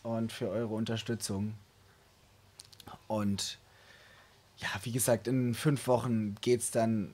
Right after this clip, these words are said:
wieder weiter mit viel Content. Solange wird es ein bisschen vor sich her dümpeln. Ich hab ja noch, ich hab gar nichts mehr im Voraus. Mist.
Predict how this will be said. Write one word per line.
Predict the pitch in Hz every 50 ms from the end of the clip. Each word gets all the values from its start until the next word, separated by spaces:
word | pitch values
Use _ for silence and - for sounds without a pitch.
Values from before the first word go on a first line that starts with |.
| - - -
wieder | 104 120 113 113 110 110 104
weiter | 107 107 110 - 113 110 101
mit | 101 104 104 101 - - - -
viel | - - - - 117 113 101
Content. | - 110 107 107 101 104 101 107 101
Solange | - 117 113 107 107 110 113 113 110 98 98 - - - - - - - - - -
wird | - 190 196 196
es | 170 175
ein | 185
bisschen | 180 - - 175 151
vor | 147 160
sich | 139 139 - 147
her | 143 135
dümpeln. | 120 139 147 143 120 143 135 123
Ich | 120 - 147
hab | 139 - -
ja | 135 123
noch, | 120 120 117 117 - - - - - - - - - - - - - - - - - -
ich | - 110 -
hab | 151 139 -
gar | - 147 165
nichts | 170 165 - -
mehr | 147 120 101
im | 101
Voraus. | 98 - - 104 95 98 98 98 98 - - - - - - - - - - - - - - - -
Mist. | - 123 156 180 170 - - - - -